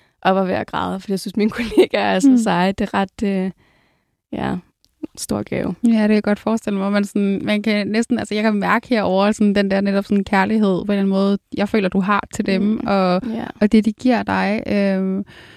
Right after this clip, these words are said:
Speaker 2: men også hele tiden at måske sådan lidt komme tilbage til, til den her netop rejse, du er på, frem til du får det her nej, fordi at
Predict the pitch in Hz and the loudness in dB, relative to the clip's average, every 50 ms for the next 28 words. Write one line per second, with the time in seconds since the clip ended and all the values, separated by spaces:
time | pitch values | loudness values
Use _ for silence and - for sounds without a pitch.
0 | - - - - - _ _ _ _ - 220 220 220 220 247 - - 269 254 254 | -20 -20 -20 -20 -20 _ _ _ _ -2 0 0 2 0 -2 0 0 2 2 2
1 | 254 - 233 214 202 202 202 208 202 - - 226 214 220 214 214 214 220 - - | 0 0 0 0 0 0 -2 -4 -6 -2 0 0 2 2 2 0 0 -2 0 0
2 | 220 208 208 - - 202 - - 196 196 214 240 - - - - 214 196 190 190 | 0 0 2 -2 -6 -6 -2 -2 0 2 2 0 0 -2 -2 -2 -2 0 0 -2
3 | 196 - - - - - 208 196 196 202 220 214 226 214 202 190 202 196 196 202 | -4 -6 -8 -14 -4 -4 -2 0 2 2 2 2 2 0 2 0 0 0 0 -2
4 | 196 - - 180 190 208 233 240 233 - 208 196 180 185 - - 233 220 202 196 | -2 0 0 2 4 4 4 4 4 2 2 0 0 -4 -2 -2 -2 -2 -2 -4
5 | - - 202 - 214 - 214 208 202 196 - 226 220 208 202 196 208 208 202 208 | -4 -6 -4 -4 -2 -2 -2 -2 -2 -2 -2 -2 -2 -2 -2 0 0 0 0 0
6 | 208 196 196 190 190 190 190 202 214 220 - - - - 208 208 202 202 202 202 | 0 0 0 0 0 0 0 0 -2 -2 -4 -4 -6 -6 -4 -2 -2 -2 -2 -4
7 | - - - 185 | -4 -2 -2 -2